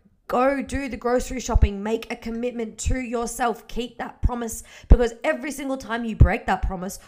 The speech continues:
of going to the supermarket to buy those groceries and you go to your cupboard and you're like, "Fuck,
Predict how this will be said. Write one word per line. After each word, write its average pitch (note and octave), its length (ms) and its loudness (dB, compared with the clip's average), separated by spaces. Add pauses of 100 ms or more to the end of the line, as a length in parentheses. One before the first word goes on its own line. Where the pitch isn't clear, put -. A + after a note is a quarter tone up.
(120)
of F#3 200 -6
going G3 300 -4
to A#3 100 -8
the G#3 100 -8
supermarket F#3 560 -6
to F#3 80 -12
buy F3+ 300 -8
those G3 180 -6
groceries C4 560 -8 (220)
and F#3+ 120 -8
you F#3 100 -10
go G3 260 -2
to G#3+ 80 -6
your G3+ 120 -4
cupboard G3 360 -6
and G3 120 -8
you're F#3 80 -6
like, F3 140 -8
"Fuck, - 400 -8